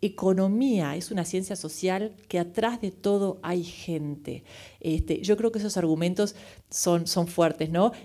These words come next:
Y cuando yo estudié en el exterior aprendí una cosa, y es que tenés que explicar pocas cosas, ¿no? Y tres cosas de tres formas diferentes. Y yo creo que, que, que, que por ahí vamos, ¿no?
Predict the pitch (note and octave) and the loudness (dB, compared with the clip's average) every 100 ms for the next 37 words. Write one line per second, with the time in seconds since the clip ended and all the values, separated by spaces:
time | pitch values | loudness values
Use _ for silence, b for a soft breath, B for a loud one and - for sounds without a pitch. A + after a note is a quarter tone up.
0 | B F3+ E3+ D#3+ - - - D#3+ E3+ G#3+ | B 2 2 2 -4 -10 -2 0 0 0
1 | A3+ G#3+ F#3+ F#3 - E3+ F#3+ A#3 G3 D#3+ | 4 4 4 2 0 4 4 4 0 -2
2 | D#3+ F3+ F#3 F3 F#3 F#3 A#3 - - E3 | -2 0 0 0 -4 -2 -4 -4 -2 -2
3 | F3 F3 G3+ - E3+ G3+ A#3+ A3+ F3+ F3 | -2 -4 -4 -2 -2 0 -2 -2 -2 0
4 | G3+ G3 - _ - D#4+ D#4 - G3+ G3 | 0 -2 -10 _ 4 4 4 -2 -4 -2
5 | D#3+ E3 F3 G3 E3 - - - C4 C4 | -6 -2 0 0 -4 -12 -2 6 6 6
6 | - C#4 C#4 C#4+ A3 - A3+ A3+ A3 G#3 | 2 2 6 4 4 6 6 6 2 2
7 | F#3 F#3 E3+ E3 F3+ - - G#3 C4+ C#4 | 0 0 -2 -2 -4 -6 -8 -2 2 2
8 | C#4 G3+ F#3+ B B B - F3 - F#3 | 2 0 -2 B B B -4 -4 -2 2
9 | E3 E3 F3+ F3+ F3 F3 E3+ F3+ F3+ D#3+ | 2 2 0 4 6 6 6 4 4 2
10 | D3+ C#3 C#3+ - D#3+ F#3 | 0 -4 -8 -4 2 2